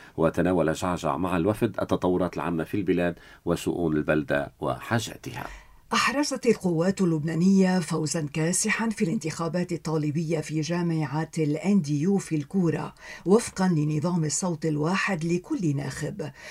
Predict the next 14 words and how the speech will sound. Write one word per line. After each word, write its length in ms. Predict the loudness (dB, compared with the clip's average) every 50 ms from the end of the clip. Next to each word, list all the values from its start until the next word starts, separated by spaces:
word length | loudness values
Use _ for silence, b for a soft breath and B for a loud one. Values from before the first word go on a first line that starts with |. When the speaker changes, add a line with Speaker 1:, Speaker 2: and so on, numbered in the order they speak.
| B B B
Speaker 2:
وفازت 680 | 8 8 8 8 6 4 2 2 4 4 2 2 2 0
القوات 680 | -2 -2 -2 -2 0 2 2 2 4 2 2 2 2
منفردة 720 | 2 2 2 2 0 0 2 2 2 0 0 0 2 2 4
بكل 600 | 4 4 4 2 0 0 0 2 2 4 6 6
المقاعد، 920 | 6 6 6 6 6 4 2 0 -2 -2 -2 -4 -6 -8 -10 -10 -8 -8 -6
ستة 540 | -4 -2 -2 -4 -2 -2 -2 -2 -2 -2 -2
مقاعد، 640 | -2 -2 -2 -2 -2 -2 -2 -2 -2 0 0 0 -2 B B B B B B B
على 280 | 4 6 6 6 6 4
تحالف 640 | 2 0 -2 0 0 0 2 2 2 0 0 -2
تيار 500 | -2 -2 -2 -2 -2 0 0 0 0 0
المردة 640 | 0 -2 0 0 0 2 2 2 2 2 0 0 0
والتيار 460 | 0 -2 -4 -4 -6 -4 -2 -2 -2 -2
الوطني 520 | -4 -6 -6 -8 -6 -4 -4 -4 -4 -4
الحر 460 | -6 -4 2 6 6 6 6 4 2